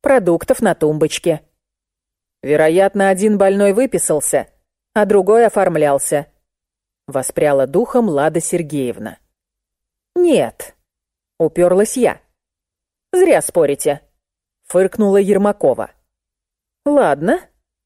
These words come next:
Временно отступила я. Давайте по-честному. Вы ведёте учёт платных больных?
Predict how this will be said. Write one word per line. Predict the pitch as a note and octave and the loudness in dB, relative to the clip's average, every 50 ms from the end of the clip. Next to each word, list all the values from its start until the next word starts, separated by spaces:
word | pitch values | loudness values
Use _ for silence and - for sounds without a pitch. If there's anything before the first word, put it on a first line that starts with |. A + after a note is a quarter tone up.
| _ _ _ _ _ _ _ _ | _ _ _ _ _ _ _ _
Временно | D#3 D3+ D#3+ E3 F3+ F#3+ F#3+ F#3+ F#3+ F#3+ F3+ | -6 -2 0 0 0 0 0 0 0 0 0
отступила | E3+ - - - - E3+ - - F#3+ F#3 F#3+ | 0 -2 -4 -4 -4 -4 -2 -2 0 2 2
я. | F#3+ E3 - C3+ G#2 - _ _ _ _ _ _ _ _ _ _ _ _ _ _ _ _ _ - | 0 0 -2 -6 -8 -8 _ _ _ _ _ _ _ _ _ _ _ _ _ _ _ _ _ -2
Давайте | G#3 C4+ D4+ F4+ G4 - - C4+ | 0 2 2 2 0 0 -2 -4
по-честному. | - A3+ G#3+ - - - F3+ D#3 C3 - - C#3 B2+ B2+ B2+ - _ _ _ _ _ _ _ _ _ _ _ _ _ _ _ _ _ | -4 -4 -4 -4 -4 -2 -2 -2 -2 -4 -6 -10 -10 -10 -12 -14 _ _ _ _ _ _ _ _ _ _ _ _ _ _ _ _ _
Вы | - G3 A3+ C4+ C4 | -4 0 2 2 2
ведёте | A#3 C4+ A3+ B3+ G4+ A4 - - A#3 - | 2 0 2 2 2 2 2 0 -2 -2
учёт | - B3 A#3 - - - F3+ D3+ - - | -2 -4 -4 -4 -2 0 0 0 -2 -2
платных | - F#3 E3+ D#3+ - F3 E3+ D3+ D#3 | 0 0 0 0 -2 -4 -6 -4 -4
больных? | F3 G3+ G#3+ G3 D#3 A#2 G#2 - - - - | -2 -2 -2 -2 -4 -6 -8 -10 -14 -18 -20